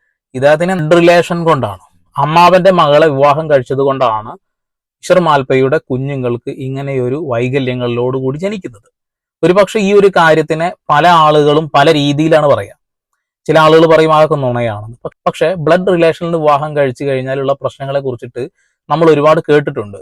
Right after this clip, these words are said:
ഇപ്പോ, ഏഹ്, നമ്മുടെ സൂരജ് എന്ന് പറയുന്ന ഒരു നടൻ ഉണ്ടല്ലോ, ഇപ്പൊ ഹൈറ്റ് ഇല്ലാത്ത നടൻ, അവന്റെ അനുജത്തിയോ അല്ലെങ്കിൽ ചേച്ചിയോ ആ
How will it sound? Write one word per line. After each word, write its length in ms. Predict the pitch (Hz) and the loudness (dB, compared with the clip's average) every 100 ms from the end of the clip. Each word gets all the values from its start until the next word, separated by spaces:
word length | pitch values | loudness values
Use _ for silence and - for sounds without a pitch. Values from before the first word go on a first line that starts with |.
| 82 | -12
ഇപ്പോ, 200 | - 151 - - | -6 -4 -6 -4
ഏഹ്, 120 | 147 143 | -4 -2
നമ്മുടെ 240 | 143 143 143 | -2 -2 -2
സൂരജ് 360 | - 143 160 156 | -6 -4 -4 -4
എന്ന് 160 | 165 151 | -6 -2
പറയുന്ന 260 | 147 135 131 | -2 -2 -4
ഒരു 60 | 120 | -4
നടൻ 160 | 117 117 | -4 -4
ഉണ്ടല്ലോ, 240 | 107 110 - _ _ | -4 -6 -8 _ _
ഇപ്പൊ 140 | _ 147 - | _ -6 -2
ഹൈറ്റ് 240 | 156 151 | -2 -2
ഇല്ലാത്ത 300 | 151 139 127 127 | -2 0 -2 -6
നടൻ, 180 | 123 120 - | -6 -6 -6
അവന്റെ 280 | 143 147 151 - | -6 -4 -4 -2
അനുജത്തിയോ 640 | 151 151 156 165 160 180 190 - | -2 -2 -2 -4 -2 -4 -4 -4
അല്ലെങ്കിൽ 240 | 160 170 | -6 -4
ചേച്ചിയോ 380 | 156 143 - 110 - - | -4 -4 -6 -12 -12 -2
ആ 140 | 160 | 2